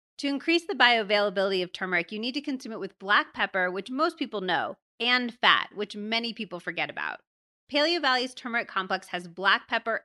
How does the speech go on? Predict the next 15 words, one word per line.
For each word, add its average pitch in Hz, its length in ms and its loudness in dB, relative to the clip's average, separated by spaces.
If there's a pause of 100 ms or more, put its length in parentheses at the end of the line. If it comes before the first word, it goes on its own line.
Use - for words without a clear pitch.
and 233 280 -2
coconut 226 460 -6
oil 165 280 0
to 202 120 -12
maximize 202 800 0
absorption, 160 640 -8 (240)
and 208 260 -6
three 311 280 -2
other 208 400 0
powerful 269 640 -2
anti-inflammatories, 175 1200 -4 (100)
ginger, 214 560 -6
rosemary, 190 680 -4
and 226 240 -4
clove, 170 440 -2